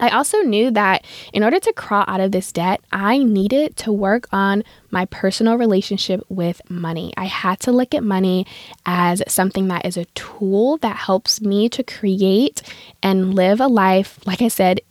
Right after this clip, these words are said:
that I enjoy, because, you know, y-, just the way that you look at money, the way that you view money. I mean, I, you know, I remember growing up, not necessarily in my household, but just growing up hearing things like, "Well, money is the root of all evil," which technically, no, it's the love of money that's the root of all evil. But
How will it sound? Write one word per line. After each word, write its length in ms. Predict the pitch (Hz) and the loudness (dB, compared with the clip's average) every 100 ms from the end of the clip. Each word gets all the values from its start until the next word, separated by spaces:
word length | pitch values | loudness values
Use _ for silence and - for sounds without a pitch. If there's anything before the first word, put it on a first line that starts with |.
| - | -4
that 380 | 185 170 170 - | 0 2 2 0
I 380 | 175 160 160 - - | 0 2 0 -2 -6
enjoy, 520 | - 226 339 427 196 190 | -2 0 2 2 2 0
because, 520 | 208 - 185 185 196 - - - - _ _ - | -4 -2 2 2 0 -8 -20 -20 -20 _ _ -2
you 80 | 214 | 2
know, 200 | 208 185 | 2 2
y-, 160 | - 202 - | 0 -4 -6
just 260 | 202 277 - | -2 0 2
the 80 | |
way 140 | 359 330 | 2 4
that 100 | 330 | 4
you 140 | 226 202 | 4 4
look 200 | 202 247 | 2 2
at 80 | |
money, 220 | 226 226 233 | 0 2 2
the 80 | |
way 100 | 202 | 2
that 140 | 185 98 | 2 0
you 180 | 185 175 | -4 -8
view 300 | - 294 311 | -4 -2 2
money. 320 | 285 285 277 | 2 2 2
I 100 | 220 | 0
mean, 200 | 208 202 - | -4 -4 -2
I, 400 | 202 214 214 214 - | 0 2 2 0 -4
you 140 | 214 | -4
know, 160 | 190 180 | -2 -4
I 120 | 202 | -4
remember 220 | 208 220 | 0 0
growing 400 | 202 196 196 196 | 0 0 0 0
up, 240 | 190 185 - | 0 -2 -4
not 140 | 220 220 | -2 0
necessarily 320 | 202 208 190 | 0 0 -2
in 160 | - 190 | 0 -2
my 240 | 180 175 | -2 -4
household, 560 | - 269 339 - 190 - | -2 -2 -2 -2 -2 -2
but 100 | 190 | -4
just 200 | 190 - | -4 -2
growing 260 | 190 190 | 0 0
up 100 | 175 | -4
hearing 280 | - 190 190 | -4 -4 -2
things 280 | 190 180 - | -2 -4 -4
like, 160 | 180 - - - - | -8 -10 -18 -20 -8
"Well, 120 | 202 | 0
money 340 | 247 294 277 | 2 4 2
is 120 | 254 | 2
the 120 | 208 196 | 0 0
root 160 | 226 | 2
of 160 | 233 214 | 0 0
all 160 | 208 - | -4 -2
evil," 440 | 202 208 180 170 | -2 -2 -2 -4
which 280 | 170 - - | -4 -8 -10
technically, 600 | 180 180 202 - 226 254 | -10 -8 -8 0 2 2
no, 420 | 180 165 160 185 | 0 -4 -2 -2
it's 200 | - - | 0 -4
the 120 | - | -4
love 720 | 175 180 190 330 381 320 311 | -4 -2 -2 0 0 0 0
of 160 | 294 220 | -2 -2
money 240 | 208 214 | 0 0
that's 200 | 208 - | 0 -4
the 80 | - | -6
root 100 | 185 | -6
of 100 | 185 | -6
all 140 | - - | -6 -6
evil. 260 | 185 185 | -2 0
But 200 | 220 285 | 2 0